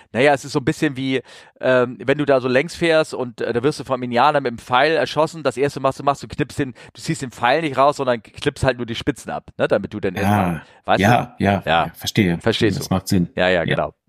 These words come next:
Speaker 1: Damit du mal
Speaker 2: Ein bisschen Duct Tape drüber, fertig.
Speaker 1: Äh, ja, genau, genau, genau.
Speaker 2: Dispatched according mail.
Speaker 1: Ja.
Speaker 2: <laughs>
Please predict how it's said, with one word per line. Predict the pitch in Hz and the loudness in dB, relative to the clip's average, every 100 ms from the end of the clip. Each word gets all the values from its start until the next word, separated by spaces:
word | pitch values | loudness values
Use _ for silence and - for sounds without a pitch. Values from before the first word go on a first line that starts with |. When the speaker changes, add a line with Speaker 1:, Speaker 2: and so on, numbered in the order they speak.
| _ | _
Speaker 1:
Damit | 95 92 | -6 -4
du | 95 | 0
mal | 90 | 0
Speaker 2:
Ein | 101 | 0
bisschen | 110 120 117 120 | 2 2 4 2
Duct | - 113 - | -2 -2 0
Tape | 120 | -2
drüber, | - 123 117 104 | 2 2 4 2
fertig. | 110 95 - - 180 - | 0 -2 -8 -10 -10 -2
Speaker 1:
Äh, | 120 135 139 139 139 135 135 117 | 0 4 4 4 2 0 -6 -4
ja, | 113 104 101 107 | 0 2 0 -4
genau, | 95 69 76 | -8 -8 -8
genau, | - 73 76 - | -10 -8 -8 -8
genau. | 82 76 - - - - | -6 -8 -14 -20 -6 -2
Speaker 2:
Dispatched | 135 - 131 - | 0 0 -2 0
according | 120 - 113 107 | -2 2 2 2
mail. | 92 95 92 92 | 2 0 -2 -2
Speaker 1:
Ja. | 107 87 - - - | 0 0 -2 -12 -4
Speaker 2:
<laughs> | 139 | -4